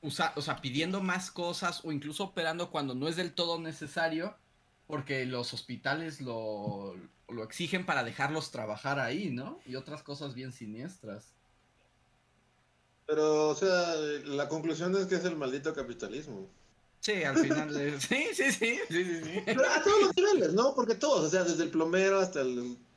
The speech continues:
Speaker 2: mecánico, hasta el doctor y el abogado, o sea, pues todos te clavan los dientes porque, pues, así está, o sea, esta es como la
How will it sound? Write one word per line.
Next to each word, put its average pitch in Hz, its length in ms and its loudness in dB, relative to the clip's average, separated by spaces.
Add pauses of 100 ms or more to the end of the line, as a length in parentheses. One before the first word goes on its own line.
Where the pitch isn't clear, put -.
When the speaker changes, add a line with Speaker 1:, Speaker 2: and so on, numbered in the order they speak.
Speaker 2:
mecánico, 156 680 0
hasta 123 240 -4
el 104 460 -8 (100)
doctor 143 680 2
y 131 60 6
el 110 120 -2
abogado, 110 220 -4
o - 20 -6
sea, 151 280 -2 (720)
pues 190 180 -10
todos 320 380 -2
te 196 120 2
clavan 240 240 2
los 208 140 4
dientes 214 380 -2
porque, 170 220 -6
pues, 165 220 -8
así 196 240 0
está, 233 440 -2
o - 40 -2
sea, 196 160 2
esta 202 160 -4
es 208 80 -8
como 156 260 -4
la 147 580 -2